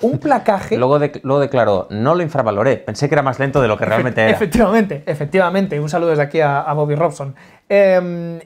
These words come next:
Speaker 1: y pensó que Bertie B no le haría nada. Bertie B le hizo un placaje espectacular a este hombre desnudo y gracias a él la ley se impuso y el orden quedó establecido.
Speaker 2: Efectivamente.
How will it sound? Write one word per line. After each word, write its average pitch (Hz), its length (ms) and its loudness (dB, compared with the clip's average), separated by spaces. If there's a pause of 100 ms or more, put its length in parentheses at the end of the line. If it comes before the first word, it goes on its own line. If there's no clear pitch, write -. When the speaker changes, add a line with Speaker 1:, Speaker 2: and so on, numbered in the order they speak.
Speaker 1:
y 185 160 -2
pensó 160 400 0
que 220 100 -2
Bertie 190 240 0
B 226 120 -2
no 170 100 -2
le 175 80 4
haría 208 180 2
nada. 208 280 2
Bertie 226 280 -2
B 220 120 0
le 196 100 0
hizo 175 320 -4
un 311 160 -4
placaje 170 640 -4
espectacular 202 1120 -2 (180)
a 220 100 4
este 262 280 0
hombre 233 240 2
desnudo 196 480 0 (180)
y 202 140 0
gracias 226 460 2
a 165 120 2
él 233 200 -2 (180)
la 156 280 2
ley 196 440 0 (100)
se - 200 -6
impuso 143 580 -6 (140)
y 160 140 -2
el 143 100 2
orden 220 480 0
quedó 131 200 -6
establecido. 113 680 -14
Speaker 2:
Efectivamente. 110 640 -4